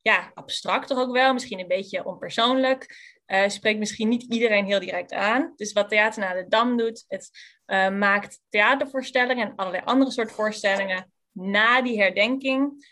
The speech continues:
om een beetje extra betekenis en verdieping te geven. Daarin wordt heel veel aansluiting gezocht met jongeren ook, met name, ehm, waarin jongeren en theatermakers dus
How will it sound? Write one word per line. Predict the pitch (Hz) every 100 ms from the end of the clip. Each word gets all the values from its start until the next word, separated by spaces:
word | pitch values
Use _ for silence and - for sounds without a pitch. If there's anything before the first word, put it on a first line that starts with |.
| _
om | - 240
een | 220
beetje | 214 214
extra | - - - 214
betekenis | 208 214 214 220 208
en | 202 190 185 202 -
verdieping | - 196 202 196
te | 185
geven. | - 175 - - - _
Daarin | - - 202 214 196
wordt | 196 202
heel | 202
veel | 196 -
aansluiting | 226 269 240 226 220
gezocht | 208 208 208
met | 180 165 - _ _
jongeren | - 202 277 285 262 -
ook, | 220 220 -
met | - 202
name, | 196 190 185 190 - - _ _
ehm, | 190 190 185 185 180 185 220 240
waarin | 202 208 220 220
jongeren | 208 214 208
en | 196
theatermakers | 196 190 190 185 175 175 165
dus | 190 - -